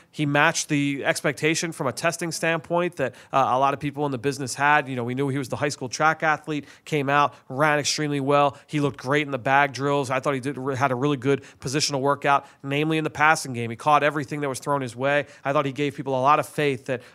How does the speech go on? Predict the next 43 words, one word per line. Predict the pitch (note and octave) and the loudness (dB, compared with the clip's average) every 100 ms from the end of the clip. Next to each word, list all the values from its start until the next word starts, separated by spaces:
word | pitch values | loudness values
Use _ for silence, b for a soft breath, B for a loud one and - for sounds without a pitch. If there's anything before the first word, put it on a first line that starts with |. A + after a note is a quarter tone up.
| - | -4
uh, | C3 B2 | 0 0
you | B2 | 0
know, | B2+ | -6
he | A2+ C#3+ | -6 -8
could | B2+ | -4
be | C#3+ C3+ | -2 -2
a | |
three | - C#3 | -4 -10
down | C3 B2+ A#2 | -6 -6 -4
back. | B2+ A2+ - | -4 -4 -6
So | B2+ | -10
Jor-, | C#3 D3+ D3+ | -4 -4 -2
uh, | C#3+ | 0
Jonathan | D3+ D#3 C3+ | 2 0 -2
Taylor | A#2+ C#3+ C#3 A#2+ B B | -4 -2 0 -4 B B
out | C#3 | 2
of | C3+ | 2
Wisconsin, | B2+ - D3 C#3+ C#3 C3 - B | -2 -4 0 0 0 -8 -12 B
I, | C3 B2+ B2 | -2 0 0
I | B2+ | 2
thought | C#3+ A#2+ | 2 2
had | C3+ | 0
one | C3 B2+ | 0 -2
of | |
the | A#2 | -4
best | C3+ C3+ - | -4 -4 -4
combines. | C#3 C3+ C3+ C3 B2 | -2 0 -2 -2 -4
And | C#3+ | -6
then | D3 B B B B | -6 B B B B
a | D3 | 4
guy | F#3+ G#3 | 8 8
that, | F3 | 6
guys, | D#3+ E3 | 4 4
like, | D3 A#2 | 2 -2
the, | D#3 | -4
the | C#3 | -4
further | C#3+ F3+ G3 G3 | -2 2 4 6
along | E3+ E3+ | 6 6
we | C#3+ | 4
get | |
in | D3+ | -2
the | C#3+ | -4
process, | - C#3 B2+ C#3 B2+ - | 0 2 2 -2 -4 -6